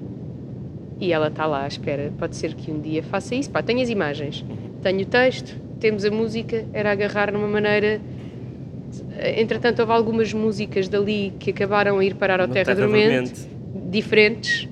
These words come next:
Speaker 1: eh, um bocadinho diferentes. Ele faz aquilo de uma maneira na Azanha, faz de uma maneira diferente na,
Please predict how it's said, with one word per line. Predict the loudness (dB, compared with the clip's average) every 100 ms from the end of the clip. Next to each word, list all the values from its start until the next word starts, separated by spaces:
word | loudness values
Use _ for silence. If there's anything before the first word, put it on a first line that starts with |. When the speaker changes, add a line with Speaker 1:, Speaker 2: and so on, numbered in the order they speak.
| -6
Speaker 1:
eh, | 0 0 0 -2
um | -2
bocadinho | 0 2 2
diferentes. | -2 0 0 0 -6 -10 -12 -12 -12 -6
Ele | -2 -2 0
faz | 0 0
aquilo | 0 -2 -2
de |
uma | -2
maneira | 0 2 2 2
na | 2 0
Azanha, | 2 0 0
faz | -2 -4
de | -2
uma | -2
maneira | -2 -2
diferente | -4 -2 0 0 -2 -8
na, | -4 -4 -2 -4 -6